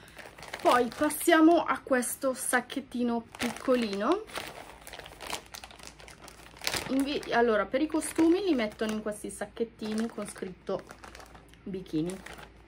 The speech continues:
Allora, ho preso un costume. Questo è, eh, bikini a triangolo.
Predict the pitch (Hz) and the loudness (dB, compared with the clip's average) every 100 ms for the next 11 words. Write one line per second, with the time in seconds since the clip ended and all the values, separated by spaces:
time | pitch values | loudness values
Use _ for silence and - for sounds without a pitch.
0 | - - - - - - - - - 233 | -18 -16 -14 -14 -14 -14 -18 -14 -4 2
1 | 226 190 180 185 - 277 - 220 208 214 | 2 2 0 -2 -2 0 2 2 0 -2
2 | - 403 - 233 - - 240 196 190 220 | 0 0 0 -2 -2 -8 -6 -4 -2 0
3 | 359 - - - - - - - - - | 0 -4 -20 -20 -20 -14 -14 -16 -20 -20
4 | - - - - - - - - - - | -20 -20 -20 -20 -20 -20 -20 -20 -12 -6
5 | - - - - - _ 320 311 - - | -6 -8 -20 -20 -20 _ 6 6 6 -2
6 | 330 330 311 - - - 240 254 254 - | 2 4 4 0 -20 -4 2 4 2 -2
7 | - 226 220 214 208 202 202 202 202 196 | 0 2 4 4 2 2 0 -2 -2 -4
8 | 190 233 247 - 277 285 294 - 220 - | -4 -6 -6 0 4 6 6 2 0 -2
9 | 220 202 185 185 196 202 202 | -6 -2 -2 -2 -2 -2 -2